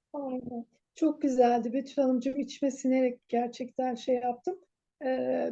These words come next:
bir de esmaları farklı versiyonlarda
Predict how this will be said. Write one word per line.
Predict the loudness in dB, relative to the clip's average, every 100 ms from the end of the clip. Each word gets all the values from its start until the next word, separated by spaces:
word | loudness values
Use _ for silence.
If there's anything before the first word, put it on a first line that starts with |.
| 0
bir | 2 2
de | 2
esmaları | 2 2 0 2 4 6 6 2
farklı | 2 2 2 0 4
versiyonlarda | 6 4 2 -2 0 2 2 0 0 2 2